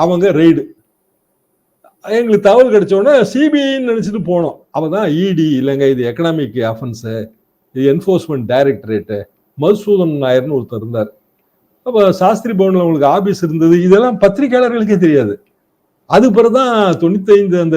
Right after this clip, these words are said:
ரெய்டுகளுக்கு பிறகுதான் இ டினா என்ன, ஃபெரா எப்படி பயன்படுத்தப்படுதெல்லாம் பார்க்கும்போது கடைசியில ஃபெராவை வந்து டோட்டலா மிஸ்யூஸ் பண்ணி, மிஸ்யூஸ் பண்ணி இந்த மாதிரி அரசியல் நோக்கங்களுக்காக பயன்படுத்தி ஜாமீன்ல வர முடியாது, பல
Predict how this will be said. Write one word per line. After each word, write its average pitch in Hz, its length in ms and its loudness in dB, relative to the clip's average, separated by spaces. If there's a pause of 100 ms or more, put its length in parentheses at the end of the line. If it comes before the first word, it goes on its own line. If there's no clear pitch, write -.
ரெய்டுகளுக்கு 160 520 2
பிறகுதான் 131 460 0 (240)
இ - 20 0 (100)
டினா 175 240 0 (160)
என்ன, 143 160 -4 (500)
ஃபெரா 170 220 2 (340)
எப்படி 156 180 0 (100)
பயன்படுத்தப்படுதெல்லாம் 135 840 -2
பார்க்கும்போது 131 420 2
கடைசியில 156 400 0
ஃபெராவை 185 480 2
வந்து 147 200 -2 (1040)
டோட்டலா 196 380 4 (140)
மிஸ்யூஸ் 185 400 -2
பண்ணி, 165 160 -2 (100)
மிஸ்யூஸ் 156 380 -4
பண்ணி 143 240 -2 (160)
இந்த 143 160 -6
மாதிரி 147 180 2 (240)
அரசியல் 160 340 0
நோக்கங்களுக்காக 139 580 0
பயன்படுத்தி 131 440 -2
ஜாமீன்ல 208 320 6
வர 170 120 4
முடியாது, 131 260 2 (200)
பல 147 120 0